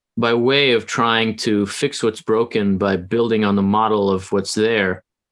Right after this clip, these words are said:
In his particular moment in history, it was an enormous challenge. I mean, you could easily not at all have been grateful for the inheritance you got,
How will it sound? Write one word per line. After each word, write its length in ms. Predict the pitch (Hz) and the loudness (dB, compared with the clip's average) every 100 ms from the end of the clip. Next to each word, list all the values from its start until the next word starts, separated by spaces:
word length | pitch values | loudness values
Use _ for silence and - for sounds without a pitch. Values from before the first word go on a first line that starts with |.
| _ 139 | _ -2
In 100 | 135 | 0
his 260 | 156 147 - | 0 -2 -8
particular 420 | - 180 160 131 | -6 -6 0 0
moment 320 | 127 156 143 | 2 2 2
in 60 | 131 | 0
history, 480 | 165 - 123 117 123 | -2 0 0 2 2
it 60 | |
was 180 | 131 131 | 2 2
an 80 | 143 | 0
enormous 380 | 135 151 175 160 | 2 2 2 0
challenge. 580 | 165 202 135 117 - - | 0 0 -2 -4 -6 -2
I 80 | 120 | 2
mean, 160 | 127 | 2
you 60 | 131 | 2
could 100 | 139 | 2
easily 320 | 147 160 156 | 2 2 2
not 300 | 131 131 147 | 2 2 2
at 80 | 135 | 2
all 200 | 139 175 | 2 2
have 100 | 127 | 0
been 180 | 123 110 | 0 0
grateful 500 | 110 107 - 101 95 | 2 0 0 -4 -4
for 340 | - 110 107 | -4 0 0
the 80 | 101 | 2
inheritance 600 | 101 113 117 107 107 98 | 0 0 -2 0 -2 -2
you 40 | 101 | -2
got, 360 | 101 98 - | 0 0 -4